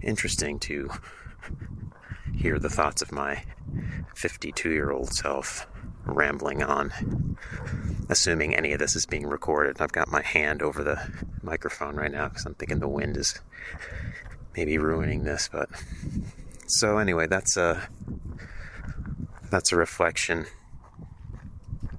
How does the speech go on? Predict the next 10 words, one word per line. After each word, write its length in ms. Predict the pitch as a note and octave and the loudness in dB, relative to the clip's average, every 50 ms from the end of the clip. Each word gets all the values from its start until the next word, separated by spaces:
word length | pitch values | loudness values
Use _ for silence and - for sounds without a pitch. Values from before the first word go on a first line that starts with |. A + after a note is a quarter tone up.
| - - - | -8 -6 -2
that 220 | - E2 E2 D#2 D#2 | 2 4 4 6 6
I 80 | D#2 | 4
wanted 400 | D2+ D#2+ D#2+ D#2+ D#2+ D#2 D#2 - | 4 2 0 0 -2 -4 -4 -4
to, 360 | - - D#2 D2 D2 D2+ D#2 D2+ - - - - - - - - - - - - - - - - - - - - - - - - - - - - - - | -2 -2 0 0 0 -2 -2 -4 -6 -8 -6 -6 -6 -6 -8 -10 -12 -16 -20 -20 -20 -18 -16 -16 -16 -18 -18 -16 -12 -10 -10 -10 -10 -12 -12 -12 -10 -4
to 100 | - - | -4 -2
get 260 | - - E2 - - - | 2 4 2 2 4 4
down 440 | F2 D#2+ D#2 D#2 D2+ D#2 D#2 D2+ | 4 4 6 6 4 4 2 0
as 120 | D2+ D#2+ D#2+ | 0 2 4
I 120 | D#2 D#2 | 4 4
was 340 | D#2 D2+ D2 - - - - | 4 4 4 2 2 2 0